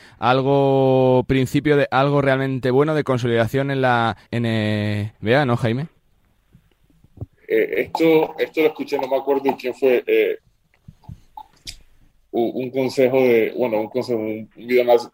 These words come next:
Speaker 2: eh, de, no me acuerdo el actor que lo hizo durante unos premios, que dijo,
Speaker 1: Ujú.
Speaker 2: "Rodéate de personas que se le alumbren los ojos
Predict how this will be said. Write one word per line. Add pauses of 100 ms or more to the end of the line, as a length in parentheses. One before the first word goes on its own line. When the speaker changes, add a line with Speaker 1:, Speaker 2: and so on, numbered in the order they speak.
(240)
Speaker 2:
eh, (600)
de,
no
me
acuerdo
el
actor
que
lo
hizo
durante
unos
premios,
que
dijo,
Speaker 1:
Ujú. (600)
Speaker 2:
"Rodéate
de
personas
que
se
le
alumbren
los
ojos